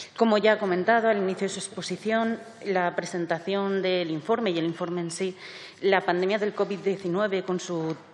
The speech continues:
terrible coste en términos de vidas humanas, ha alterado radicalmente el entorno económico global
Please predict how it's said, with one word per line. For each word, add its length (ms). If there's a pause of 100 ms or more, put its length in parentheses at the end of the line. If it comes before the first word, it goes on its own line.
terrible 440
coste 340
en 160
términos 440
de 60
vidas 300
humanas, 420 (240)
ha 80
alterado 420
radicalmente 800
el 100
entorno 320
económico 460
global 460